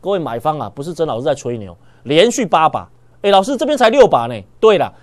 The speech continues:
这边是一二三四五六，连续六把之外，各位，第七把九月十五号，我们去买了什么？八三五零的买权，二十点买，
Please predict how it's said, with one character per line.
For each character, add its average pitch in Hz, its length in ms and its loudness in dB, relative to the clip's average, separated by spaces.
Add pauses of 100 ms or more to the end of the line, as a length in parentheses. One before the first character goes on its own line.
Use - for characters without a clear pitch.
(160)
这 240 80 -2
边 247 120 2
是 269 120 -6
一 277 260 -4
二 269 260 6
三 262 320 4
四 254 220 -4
五 123 160 -4
六， 220 260 4 (440)
连 240 180 6
续 370 140 2
六 359 160 8
把 139 160 0
之 208 180 -2
外， 208 260 6
各 202 140 2
位， 196 160 2 (880)
第 269 140 0
七 214 180 -4
把 147 180 0
九 127 220 -6
月 196 80 0
十 143 140 -8
五 127 80 -8
号， 151 240 -2 (460)
我 - 60 -10
们 185 140 -4
去 302 100 -6
买 180 200 0
了 143 100 -2
什 131 80 -10
么？ 117 180 -10 (600)
八 233 340 6 (100)
三 220 280 4
五 135 160 -10
零 127 160 -8
的 139 180 0 (200)
买 131 200 -4
权， 117 300 -10 (380)
二 302 160 4
十 214 120 -2
点 185 160 2
买， 123 220 -4